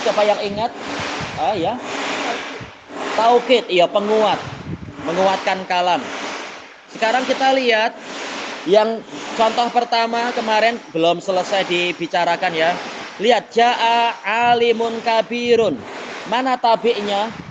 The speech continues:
Tabi'nya yang mana? Eh, tabi'nya yang mana?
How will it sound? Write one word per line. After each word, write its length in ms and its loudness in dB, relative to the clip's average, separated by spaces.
Tabi'nya 400 -4
yang 80 -4
mana? 260 -2
Eh, 560 -2
tabi'nya 480 -2
yang 80 -2
mana? 320 -2